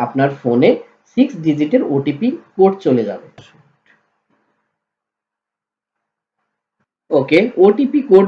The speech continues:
বসিয়ে আমি বহাল বাটনে ক্লিক করার পরে এই অ্যাকাউন্ট রেজিস্টার, এই, মানে, পেজটি ওপেন হবে। এখানে বলেছে যে প্রক্রিয়াটি শেষ করতে হলে আপনাকে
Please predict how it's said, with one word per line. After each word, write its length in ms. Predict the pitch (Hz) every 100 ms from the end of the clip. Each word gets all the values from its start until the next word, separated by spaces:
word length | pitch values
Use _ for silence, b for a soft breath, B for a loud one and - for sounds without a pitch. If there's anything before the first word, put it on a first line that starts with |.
| 170
বসিয়ে 420 | 165 165 160 120 180 247 - b b _
আমি 140 | 117 147
বহাল 300 | 143 160 190
বাটনে 320 | 202 220 226
ক্লিক 280 | 220 147 139
করার 220 | - 160 170
পরে 260 | 127 131 240 -
এই 200 | 143 139 -
অ্যাকাউন্ট 560 | 160 190 240 277 262
রেজিস্টার, 560 | 151 143 147 151 - 240 - -
এই, 340 | 147 165 190 - _ _ -
মানে, 140 | 139
পেজটি 400 | 135 139 139 151
ওপেন 280 | 147 139 156
হবে। 220 | 165 196 254 B B B B
এখানে 300 | 180 180 247 262
বলেছে 400 | 175 170 220 214
যে 80 |
প্রক্রিয়াটি 500 | 247 180 156 165 165
শেষ 260 | 202 160 160
করতে 260 | 196 196 214
হলে 140 | 233
আপনাকে 340 | 240 156 147